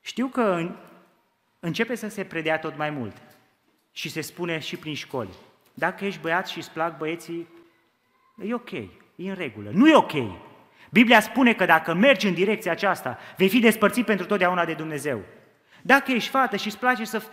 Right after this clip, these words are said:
să fii numai cu fetele, este bine, este în regulă, poți să ai relații și cu alt-, nu este în regulă. Nu poți să ai o relație cu o altă fată dacă ești fată. Dumnezeu condamnă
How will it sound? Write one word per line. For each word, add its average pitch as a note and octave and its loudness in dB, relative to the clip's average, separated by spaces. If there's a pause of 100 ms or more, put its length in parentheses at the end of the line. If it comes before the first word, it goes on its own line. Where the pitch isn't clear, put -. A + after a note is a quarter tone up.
(160)
să - -4
fii A#3+ -2
numai A#3+ 2
cu G#3 -10
fetele, G#3 -2 (180)
este B3 -2
bine, A3 0
este G#3+ -4
în A#3+ -2
regulă, F3+ -2
poți A3+ -4
să A3 -2 (300)
ai B3 4
relații A3+ 0
și A#3 -6
cu G#3 0
alt-, F3 2 (180)
nu G#3+ 8
este A#3+ 6
în E3+ 2
regulă. B2+ -2 (240)
Nu B3 10
poți C4 6
să B3+ 8
ai B3 10
o A#3 8
relație A#3+ 8
cu - 2
o A3 8
altă A#3+ 6
fată A#3+ 6
dacă F#3 2
ești F#3+ -2
fată. D3+ 2 (1600)
Dumnezeu D#3 -2
condamnă D#3 0